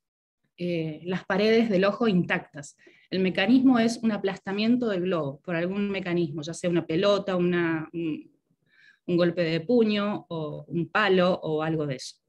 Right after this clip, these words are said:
Los, las contusiones abiertas generalmente son por objetos afilados, cuchillos, lanzas, clavos. Y hay una ruptura de espesor completo o parcial de la pared del globo ocular.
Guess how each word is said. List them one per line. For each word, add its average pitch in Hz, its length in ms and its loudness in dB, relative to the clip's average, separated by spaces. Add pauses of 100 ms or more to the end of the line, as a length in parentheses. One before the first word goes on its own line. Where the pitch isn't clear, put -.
(880)
Los, 190 680 0
las 202 160 -6
contusiones 196 540 2
abiertas 262 800 2 (100)
generalmente 196 540 -4
son 220 440 -4
por 190 180 -2
objetos 190 400 -6
afilados, 208 680 0
cuchillos, 185 800 -2
lanzas, 180 680 -2
clavos. 160 760 -4 (400)
Y 202 220 -2 (120)
hay 196 300 0
una 214 420 0 (180)
ruptura 226 640 0
de 185 100 -6
espesor 190 400 -6
completo 220 640 -2 (340)
o 180 140 0
parcial 208 540 0
de 208 80 0
la 180 160 -2
pared 190 320 -2
del 160 260 -6
globo 151 400 -4 (300)
ocular. 160 420 -10